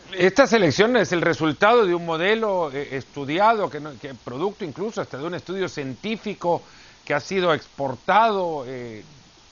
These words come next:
a, a distintos países también, porque la, la capacidad que ha ten-, que han tenido en Bélgica para reconocer el talento y saber desarrollarlo además hasta llevarlo a los niveles en donde los jugadores belgas son fundamentales en equipos de gran dimensión y de mucha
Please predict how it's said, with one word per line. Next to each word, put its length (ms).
a, 300
a 40
distintos 540
países 560
también, 480
porque 300
la, 200
la 140
capacidad 680
que 80
ha 60
ten-, 240
que 100
han 100
tenido 300
en 80
Bélgica 380
para 240
reconocer 640
el 100
talento 380
y 20
saber 300
desarrollarlo 760
además 320
hasta 220
llevarlo 500
a 120
los 120
niveles 540
en 100
donde 220
los 120
jugadores 440
belgas 340
son 200
fundamentales 800
en 100
equipos 420
de 120
gran 320
dimensión 540
y 60
de 80
mucha 400